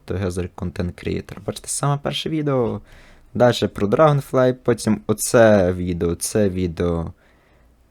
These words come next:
Це не буду переробляти. Оце відео мені треба буде переробити, оце відео, е, оці два відео і оці чотири відео.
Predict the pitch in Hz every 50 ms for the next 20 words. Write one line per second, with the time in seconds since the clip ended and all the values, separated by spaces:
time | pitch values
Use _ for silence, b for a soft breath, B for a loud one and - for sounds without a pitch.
0 | _ _ _ - - 123 120 113 107 110 113 113 - - 135 135 135 135 143 139
1 | 139 - 113 - - _ - 113 - - 135 139 147 156 151 - 156 156 151 -
2 | 151 147 147 147 151 151 - - 147 147 143 147 143 139 147 147 147 143 - 151
3 | 151 - - - - - - - 110 107 104 104 110 117 120 120 120 135 139 143
4 | 147 156 160 175 175 b b b b b b b b b b b _ - - 107
5 | 104 98 - - 98 104 - - 123 107 98 107 120 120 117 131 135 139 139 147
6 | 151 156 156 156 156 147 - - _ _ - - 101 117 113 113 113 110 - -
7 | - - - - - - - - - - - 120 117 - - - 127 113 104 101
8 | 98 95 92 - - - 104 - - 113 113 107 120 127 127 135 135 143 139 143
9 | 147 151 156 156 165